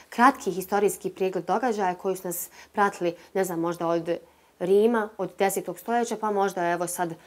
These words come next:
ovaj, do dvije hiljade osamnaeste.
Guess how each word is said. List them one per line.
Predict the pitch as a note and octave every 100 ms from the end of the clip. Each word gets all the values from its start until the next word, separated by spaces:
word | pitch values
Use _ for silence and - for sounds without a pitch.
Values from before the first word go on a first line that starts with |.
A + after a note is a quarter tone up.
| - - -
ovaj, | F#3 E3+ E3+ E3+
do | F3+
dvije | F3 F#3 F3
hiljade | D#3+ F3+ E3+
osamnaeste. | E3 - G3 C4 A3+ G#3 G3+